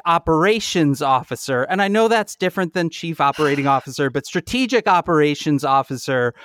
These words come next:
of the space station Deep Space Nine, which sits at the mouth of the Bajoran wormhole and is used for explorations into the Gamma Quadrant. So, like,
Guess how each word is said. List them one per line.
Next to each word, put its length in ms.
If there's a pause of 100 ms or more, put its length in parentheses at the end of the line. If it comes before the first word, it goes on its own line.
(380)
of 320
the 100
space 400
station 500
Deep 220
Space 380
Nine, 500
which 260
sits 520 (320)
at 120
the 80
mouth 460
of 100
the 60
Bajoran 560
wormhole 600
and 100
is 140
used 280
for 140
explorations 760
into 200
the 100
Gamma 380
Quadrant. 500
So, 160
like, 420